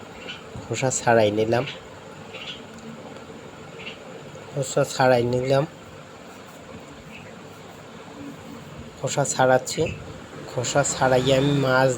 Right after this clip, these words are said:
দিছি। ঝুড়ি কিনে এনে ঝুড়িতে ফেলে আমি মাছ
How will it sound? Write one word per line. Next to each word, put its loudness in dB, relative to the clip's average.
দিছি। -2
ঝুড়ি 2
কিনে 4
এনে 4
ঝুড়িতে -2
ফেলে 6
আমি 4
মাছ -4